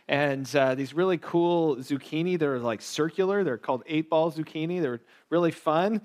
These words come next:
And carrots, they're, they're having a blast with it. And my kids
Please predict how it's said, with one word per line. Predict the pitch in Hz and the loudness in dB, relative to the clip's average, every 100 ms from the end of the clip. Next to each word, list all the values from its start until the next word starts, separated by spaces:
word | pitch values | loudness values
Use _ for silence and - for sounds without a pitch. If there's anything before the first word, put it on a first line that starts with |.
| - - - | -8 -20 -4
And | 156 139 | 0 0
carrots, | - 185 220 208 - | 2 4 4 2 2
they're, | 196 | 2
they're | 147 196 185 147 | 4 4 4 0
having | - 196 185 | 2 2 2
a | 165 | 0
blast | 165 156 147 143 | 4 4 4 -2
with | 120 | -2
it. | 127 107 | -2 0
And | 135 135 127 - - _ | -2 -4 -6 -12 -20 _
my | 160 156 | 2 4
kids | 220 233 175 | 4 4 0